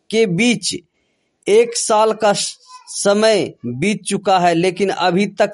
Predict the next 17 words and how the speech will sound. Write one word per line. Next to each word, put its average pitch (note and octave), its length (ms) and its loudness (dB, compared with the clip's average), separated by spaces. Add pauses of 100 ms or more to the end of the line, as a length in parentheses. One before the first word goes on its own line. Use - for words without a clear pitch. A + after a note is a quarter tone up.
(120)
तीसरे F#3+ 560 0 (340)
सेमेस्टर F3+ 440 -2
की F#3 140 -4
परीक्षा F#3 560 -2
नहीं E3 580 2
ली C#3+ 220 0
गई B2+ 240 -2
है। A2 220 -8 (760)
पहले F#3+ 600 4
से G3 280 0
सत्र A3 560 -2 (360)
काफी G3+ 360 0
लेट E3 300 0
चल D3 280 0
रहे B2+ 160 -2
हैं, B2 60 -2
लेकिन F3 580 0